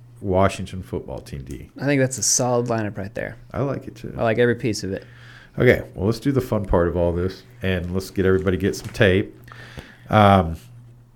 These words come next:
Speaker 1: we kind of talked about some of these things, so we'll be repeating ourselves here, but this is where a chance we get to kind of, uh, pick our individual players of the week that we're kind of touting. Um, we've done some of that already, but, uh, Jam Master Jay, what's your, uh, what's your,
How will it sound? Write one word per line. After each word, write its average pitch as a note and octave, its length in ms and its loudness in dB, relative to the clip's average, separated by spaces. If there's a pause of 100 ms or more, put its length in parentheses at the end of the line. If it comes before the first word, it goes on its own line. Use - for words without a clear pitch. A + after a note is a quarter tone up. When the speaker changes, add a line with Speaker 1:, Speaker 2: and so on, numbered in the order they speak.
(240)
Speaker 1:
we G2+ 120 -4
kind G#2 180 4
of G2 60 -2
talked G2 240 4
about G2+ 200 4
some G2 160 -4
of G2 60 0
these F#2 160 -2
things, F#2+ 240 -2
so F#2+ 80 0
we'll F2 80 0
be F2 100 0
repeating F2 440 0
ourselves E2 440 -4
here, F2 160 0
but E2+ 280 -2 (720)
this - 180 -4
is - 120 -6
where F2+ 140 2
a F2 100 0
chance F#2+ 320 0
we F#2 100 -2
get F#2 120 0
to - 60 -12
kind F#2+ 200 0
of, E2+ 200 -2
uh, E2+ 220 0 (280)
pick - 240 2
our F2 160 4
individual F2 420 -2
players F2 400 0
of F#2+ 60 0
the E2 80 -2
week F2 300 -2
that D2 100 -4
we're D#2+ 180 -4
kind E2 220 -6
of - 60 -16
touting. E2 460 -2 (220)
Um, D#2 380 -8 (580)
we've - 140 -10
done F#2 220 2
some F2 260 -2
of E2+ 60 0
that E2+ 120 2
already, E2 320 0
but, E2 240 -2
uh, E2 180 0
Jam G2 260 -2
Master G2+ 240 0
Jay, A2 160 4
what's G#2 260 0
your, G#2 260 4
uh, F#2+ 300 2 (880)
what's C#3 300 4
your, B2 220 4